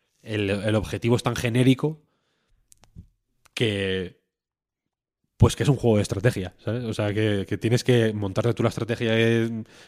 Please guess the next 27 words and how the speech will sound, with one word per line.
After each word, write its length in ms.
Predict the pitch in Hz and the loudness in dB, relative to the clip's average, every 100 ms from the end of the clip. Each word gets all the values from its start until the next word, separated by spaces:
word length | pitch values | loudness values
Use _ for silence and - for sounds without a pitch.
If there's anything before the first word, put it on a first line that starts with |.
| - | -4
creas 280 | 120 120 | 0 0
que 80 | - | -2
te 80 | 117 | -2
va 60 | 113 | 0
a 40 | |
ir 100 | 113 | 0
mejor 420 | 113 - 135 156 - - - - _ _ _ _ _ _ | -2 0 -2 -2 -14 -20 -20 -20 _ _ _ _ _ _
y 260 | - 110 95 | -10 -6 -4
ejecutarla 760 | 95 123 - 107 120 120 139 139 | -4 -6 -6 -2 -2 0 0 0
y 80 | |
ver 120 | 110 107 | 0 -2
qué 120 | 101 | -2
tal 280 | 120 98 - - _ | -2 -2 -8 -20 _
te 80 | - | -8
sale, 240 | 90 87 | -6 -6
¿sabes? 280 | 92 123 143 - - - - | -6 -8 -10 -18 -20 -20 -6
Igual 300 | 98 101 101 | -2 -2 -2
tu 100 | 104 | -2
asedio 800 | - 110 107 107 107 107 104 104 | 0 2 4 4 4 4 2 0
que 80 | 104 | -2
tenías 240 | 101 104 - | -2 -6 -4
pensado 260 | 110 107 | -4 -4
que 60 | 107 | -2
era 140 | 104 | 0
la 100 | 104 | 2
hostia, 480 | 113 - 131 135 120 - | 2 2 2 2 -2 -14
mm, 360 | 107 98 95 95 | -18 -16 -16 -18